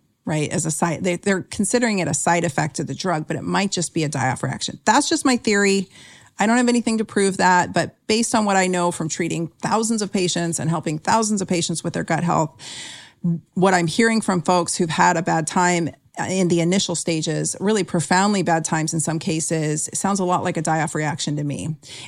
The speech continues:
And it can actually exacerbate if you have underlying Crohn's or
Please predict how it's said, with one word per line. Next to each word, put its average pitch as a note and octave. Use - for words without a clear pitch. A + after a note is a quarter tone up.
And A3+
it C#4+
can -
actually B3+
exacerbate G#3+
if -
you G3+
have F#3
underlying E3
Crohn's B3+
or D#3